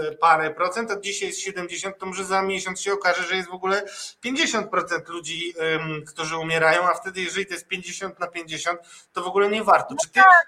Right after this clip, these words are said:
Speaker 2: no tak,
Speaker 1: No właśnie.
Speaker 2: przepraszam, tak, bardzo możliwe, że właśnie tak jest, bo, y, jakby też sami specjaliści tłumaczą, że być może te szczepionki nie za-, znaczy też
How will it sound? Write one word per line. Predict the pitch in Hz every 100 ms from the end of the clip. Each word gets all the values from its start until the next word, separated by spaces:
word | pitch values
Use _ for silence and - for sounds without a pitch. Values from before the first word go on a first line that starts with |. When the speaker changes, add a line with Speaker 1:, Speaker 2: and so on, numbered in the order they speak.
| -
Speaker 2:
no | - - - - -
tak, | 285
Speaker 1:
No | 208
właśnie. | 220 165
Speaker 2:
przepraszam, | - - - - 285 - 247 -
tak, | 277 277
bardzo | 262 269 -
możliwe, | 254 254 - 247 269
że | 247
właśnie | 233 247 254 254
tak | 269 -
jest, | 294 294 285 185 _ _ _ - - 202
bo, | 220 233 226 - 226
y, | 226 226 214 233 214 _ -
jakby | 247 - -
też | 269 233 - - 277
sami | 269
specjaliści | - 254 277 277 - 285
tłumaczą, | 233 240 226 226 214 202
że | 202 208 208 - - - - - - _ _ - - 214
być | 277 - 254
może | 269 269 208 180 185 - _ _ _ -
te | 226
szczepionki | - 247 233 220 -
nie | 233 233 247
za-, | 247 - -
znaczy | 226 226 -
też | 247